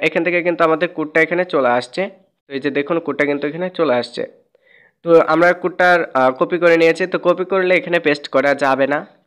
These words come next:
তো অবশ্যই আপনার, আহ, সেই মেসেজিং থেকে দেখে নিতে হবে বা উপর থেকে আপনি কোডটাকে দেখে এখানে ইনপুট করবেন।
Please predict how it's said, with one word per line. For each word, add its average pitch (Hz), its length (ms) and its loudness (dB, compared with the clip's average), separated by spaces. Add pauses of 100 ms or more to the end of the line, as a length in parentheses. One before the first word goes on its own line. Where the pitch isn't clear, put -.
(120)
তো 127 120 -8
অবশ্যই 143 300 -2
আপনার, 147 400 0
আহ, 131 140 0
সেই 131 160 -6
মেসেজিং 135 480 -4
থেকে 143 240 -6
দেখে 131 240 -6
নিতে 135 220 -4
হবে 139 240 -6
বা 135 120 0
উপর 127 240 -4
থেকে 131 260 -6
আপনি 127 180 -8
কোডটাকে 131 380 -8
দেখে 127 320 -6
এখানে 120 260 -8
ইনপুট 120 300 -12
করবেন। 127 300 -6